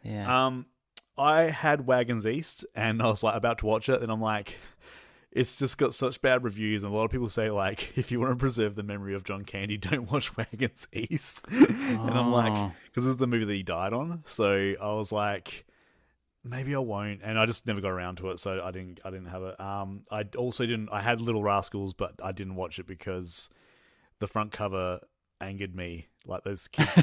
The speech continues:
Speaker 1: <laughs>
Speaker 2: those kids just look fucking annoying, and I'm like, "I don't think I know whether I can," and I saw the trailer for it, and I'm like, there's a lot of, um, uh,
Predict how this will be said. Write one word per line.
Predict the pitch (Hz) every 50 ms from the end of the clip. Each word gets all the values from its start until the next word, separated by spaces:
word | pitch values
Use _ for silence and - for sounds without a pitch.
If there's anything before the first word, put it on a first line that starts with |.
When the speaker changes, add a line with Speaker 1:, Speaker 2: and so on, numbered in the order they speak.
| - - 190 - -
Speaker 1:
<laughs> | - 170 - - 180 160
Speaker 2:
those | - 117 -
kids | - - 131 127 -
just | - 123 104 -
look | 104 98 - _
fucking | - 101 - - 90 90 87
annoying, | 92 92 92 92 92 90 85 82 82 85 - -
and | 110 101
I'm | 95 92 92
like, | 92 92 90
"I | 87 92
don't | 95 101 98 92
think | 98 95
I | 87 92 - -
know | 98 92 92
whether | 90 90 87
I | 85
can," | - - 90 87 87 - - - - - -
and | - 131
I | 135
saw | 131 - 165
the | 170 175
trailer | - - 139 110 110 117 113
for | - - 113 104 95
it, | 90 87
and | 92 101
I'm | 101 98
like, | 98 95 95 95 92 85 - - - _ _ _ _ - _ _ _ _ _ _ _ _ _ _ _ _ _ _ -
there's | 120 131 135
a | 135 143
lot | 139 139 139 143
of, | 156 160 165 160 147
um, | 151 131 120 110 104 101 98 95 95 92 90 87 87 - _ _ _ _ _ _ _ _ _ _ _ _ _ _ _ _ _ _ _ - - - _ _ _ _ -
uh, | 110 104 98 98 95 95 92 92 90 87 87 87